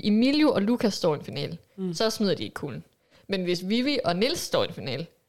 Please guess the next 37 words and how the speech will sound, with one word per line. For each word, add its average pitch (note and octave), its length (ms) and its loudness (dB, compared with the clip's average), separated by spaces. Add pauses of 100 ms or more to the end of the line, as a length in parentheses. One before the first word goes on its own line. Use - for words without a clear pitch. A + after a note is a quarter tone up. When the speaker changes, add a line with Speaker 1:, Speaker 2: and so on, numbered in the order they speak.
(340)
Speaker 1:
så - 160 -8
kunne G3+ 100 -2
jeg F#3 60 4
godt F3+ 160 4
frygte, F#3 240 0
hvad F3+ 100 4
Speaker 2:
Ej, E3+ 60 2
Speaker 1:
der - 0 -
Speaker 2:
de E3 180 -4
Speaker 1:
skete. F3+ 160 0
Speaker 2:
smider D3+ 140 -4
ikke C#3+ 140 -10
kuglen. D3 400 -6
Det G3+ 120 4
tror G3 180 0
jeg E3 80 0
simpelthen D#3+ 500 -4
ikke D3+ 140 -6
på. D#3 200 -4 (160)
Speaker 1:
Tror A#3 120 6
Speaker 2:
Det G3+ 100 6
Speaker 1:
du G3+ 60 4
Speaker 2:
tror A3 80 6
Speaker 1:
ikke, G#3 40 6
Speaker 2:
jeg F3+ 80 2
Speaker 1:
tror - 240 0
du A#3+ 60 6
ikke, G#3 100 6
Speaker 2:
simpelthen G3 80 4
ikke C4 160 2
Speaker 1:
Vivi C4 120 2
Speaker 2:
på. B3+ 40 -8
Speaker 1:
kunne B3 100 2
finde F#3+ 180 0
på A3 100 4
det? G3+ 80 0
Speaker 2:
Ej, G#3+ 200 4